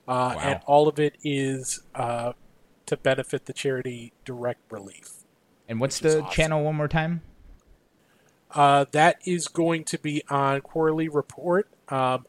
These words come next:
Speaker 1: I will retweet that after the show.
Speaker 2: Okay.
Speaker 1: Um, I'll, I'll retweet the link for all that has all of the streams. Um, but on top of that, you've got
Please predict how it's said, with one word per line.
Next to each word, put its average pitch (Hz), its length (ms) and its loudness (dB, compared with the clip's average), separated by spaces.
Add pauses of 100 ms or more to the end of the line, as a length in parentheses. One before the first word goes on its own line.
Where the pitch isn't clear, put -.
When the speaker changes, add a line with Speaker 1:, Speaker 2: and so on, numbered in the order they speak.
Speaker 1:
I 135 340 0
will 143 560 4 (720)
retweet 151 600 -8
that 131 340 0
after 123 340 -8
the 110 140 -16
show. 95 400 -12 (520)
Speaker 2:
Okay. - 180 -12
Speaker 1:
Um, 95 200 -18 (640)
I'll, 131 220 0
I'll 135 140 2
retweet 127 420 -14
the 123 100 -8
link 113 260 -14
for 113 240 -10
all 110 340 -8 (260)
that 120 160 -4
has 117 300 -8
all 120 220 -2
of - 80 -16
the - 80 -20
streams. - 540 -16 (720)
Um, 104 340 -10 (800)
but 165 140 8
on 165 140 6
top 185 320 6
of 196 60 -4
that, 196 300 4
you've 156 160 -16
got 147 300 4